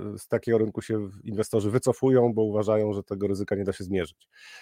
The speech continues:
I to, myślę, że to był główny powód tego, że wczoraj taka reakcja, e, na, e, w-, zwycięstwo opozycji, mm, bo, e,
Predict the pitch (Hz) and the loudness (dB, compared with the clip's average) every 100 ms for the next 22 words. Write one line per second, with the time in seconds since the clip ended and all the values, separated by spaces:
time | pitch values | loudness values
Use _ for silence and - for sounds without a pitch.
0 | - _ - 110 147 151 143 139 139 135 | -20 _ -6 4 6 8 6 6 6 6
1 | 143 135 143 143 135 139 127 - 131 123 | 4 4 4 4 6 4 2 0 0 2
2 | 120 117 - 117 107 113 117 113 107 - | -2 -2 -2 0 0 0 0 2 0 -4
3 | 110 107 104 107 - 107 104 101 98 101 | -2 0 2 0 -4 -4 -2 -4 -4 -6
4 | 107 107 104 101 _ - 104 101 95 104 | -4 -4 -4 -8 _ -10 -8 -8 -10 -12
5 | 98 - _ - 113 120 104 117 107 110 | -12 -16 _ -8 -2 -2 -2 -4 -4 0
6 | 123 - - 156 196 _ - _ _ 110 | 0 -2 -6 -8 -10 _ -20 _ _ -6
7 | 117 117 113 107 131 139 127 - 123 117 | -4 -2 -4 4 8 10 8 4 0 0